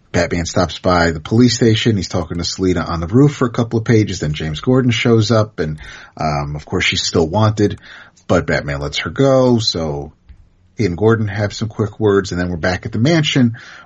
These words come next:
where, um, where Batman, where Bruce is, uh, is helping, um, Gotham Girl kind of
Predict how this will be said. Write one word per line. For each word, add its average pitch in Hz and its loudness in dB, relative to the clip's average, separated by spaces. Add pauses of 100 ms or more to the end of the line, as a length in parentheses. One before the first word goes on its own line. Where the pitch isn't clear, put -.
where, 90 2
um, 85 -4 (1040)
where 101 0
Batman, 92 -2
where 113 6
Bruce 110 0 (480)
is, 90 0
uh, 82 0 (1160)
is 98 0 (800)
helping, 85 -2 (360)
um, 73 0 (1300)
Gotham 82 -2
Girl 78 -2
kind 78 -2
of - -8